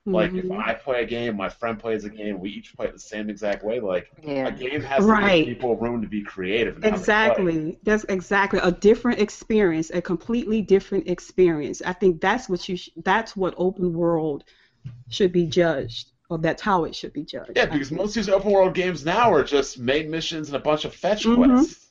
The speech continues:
Speaker 2: Yes. And I tell people
Speaker 3: Go
Speaker 2: all the
Speaker 3: to the
Speaker 2: time, you
Speaker 3: next
Speaker 2: don't really
Speaker 3: extraction
Speaker 2: know.
Speaker 3: point. Go
Speaker 2: Yeah,
Speaker 3: to the
Speaker 2: you
Speaker 3: next one.
Speaker 2: Yeah,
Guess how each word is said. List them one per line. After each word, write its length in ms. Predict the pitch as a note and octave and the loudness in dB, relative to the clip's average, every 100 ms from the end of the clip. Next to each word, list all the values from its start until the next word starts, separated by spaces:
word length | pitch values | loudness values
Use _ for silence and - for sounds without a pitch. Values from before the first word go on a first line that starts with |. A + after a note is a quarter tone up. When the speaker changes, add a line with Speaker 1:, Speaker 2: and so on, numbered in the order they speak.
| - | -2
Speaker 2:
Yes. 540 | G#3 G3+ D4 - - _ _ _ - | 0 2 0 -6 -18 _ _ _ 2
And 80 | |
I 60 | D#4 | 4
tell 140 | B4 | 6
people 180 | F#4+ F4 | 6 6
Speaker 3:
Go 80 | C#4+ | 6
Speaker 2:
all 80 | D4+ | 4
the 80 | D4+ | 4
Speaker 3:
to 60 | |
the 60 | F#4+ | 2
Speaker 2:
time, 140 | D#4+ | 4
you 100 | - | 4
Speaker 3:
next 60 | F4+ | 4
Speaker 2:
don't 180 | G4 E4+ | 4 4
really 120 | D4+ | 2
Speaker 3:
extraction 300 | A3 - - | 4 4 4
Speaker 2:
know. 40 | F#4 | 2
Speaker 3:
point. 320 | C#3+ C3 C3 - _ - | -4 -8 -8 -14 _ 0
Go 80 | C3 | 2
Speaker 2:
Yeah, 60 | B2 | 4
Speaker 3:
to 40 | - | 2
the 80 | |
Speaker 2:
you 80 | F#4 | -2
Speaker 3:
next 240 | - B2+ C#3 | -4 -6 -10
one. 300 | C3 C3 C#3 _ - | -10 -12 -16 _ -12
Speaker 2:
Yeah, 340 | D4+ G#4+ F3 | -8 -4 -6